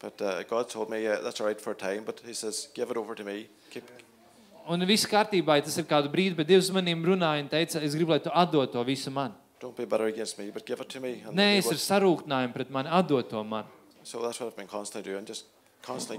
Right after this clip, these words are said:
Speaker 1: giving
Speaker 2: Un tas ir tas, ko es konstanti cenšos darīt.
Speaker 1: ev-, everything over to Jesus.
Speaker 2: Visu atdot Jēzum.
Speaker 1: And, uh, even for my girlfriend that, uh, took her own life.
Speaker 2: Un pat par savu draudzeni, kur, uh, izdarīja
Speaker 1: She
Speaker 2: pašnāvību.
Speaker 1: had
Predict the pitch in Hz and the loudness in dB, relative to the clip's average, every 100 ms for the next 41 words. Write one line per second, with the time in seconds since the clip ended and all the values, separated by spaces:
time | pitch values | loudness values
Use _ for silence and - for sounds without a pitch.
0 | 110 107 107 - 165 156 180 180 190 180 | -6 -6 -12 -10 -6 2 2 4 2 4
1 | 147 - 185 208 - 190 180 175 170 156 | 2 4 4 4 2 -2 0 -4 -2 -2
2 | 127 147 127 131 - 123 120 127 113 110 | 0 0 2 -2 -2 -2 -2 -8 -4 -4
3 | 110 113 - 113 208 202 - 180 170 139 | -4 -10 -8 2 4 4 4 4 4 2
4 | 151 143 147 117 95 - - 113 107 107 | 2 0 0 -4 -10 -16 -12 -10 -8 -8
5 | 104 104 101 113 117 120 110 - _ _ | -2 0 0 -6 -10 -10 -12 -20 _ _
6 | - 113 107 104 101 - 117 - 123 120 | -8 -6 -2 -2 -4 -4 -4 -4 -6 -6
7 | - _ - - 123 120 120 113 113 135 | -8 _ -18 -12 -8 -2 -2 2 2 2
8 | - _ - - 147 165 170 - 165 147 | -6 _ -18 -4 2 2 2 4 4 6
9 | 151 180 175 170 147 151 135 156 139 139 | 8 8 8 4 2 -2 -2 -2 0 0
10 | 156 151 139 - 156 170 143 131 127 123 | 0 0 0 2 2 4 0 2 0 -2
11 | 117 | -8